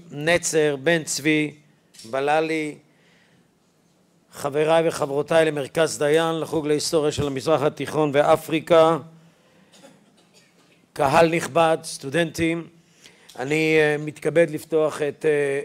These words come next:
ערב העיון והזיכרון לחללי החוג להיסטוריה של המזרח התיכון ומרכז דיין. אנחנו כמובן כמדי שנה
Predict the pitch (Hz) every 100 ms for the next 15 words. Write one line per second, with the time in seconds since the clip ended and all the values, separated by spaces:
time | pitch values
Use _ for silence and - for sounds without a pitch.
0 | - 170 170 160 131 139 131 - - 139
1 | 151 175 170 156 139 127 120 135 139 139
2 | 120 101 _ _ _ _ _ _ _ 113
3 | 135 143 151 151 151 143 - _ _ _
4 | _ _ - - 143 139 151 170 170 165
5 | 139 - _ _ _ _ _ _ _ _
6 | _ _ - 113 - 170 160 156 - 165
7 | 160 156 151 143 131 156 - 143 131 -
8 | 160 160 135 139 135 - 156 143 107 143
9 | 139 156 170 170 _ _ _ _ - 123
10 | 147 147 160 151 143 151 151 143 156 151
11 | 147 147 147 156 - 147 156 151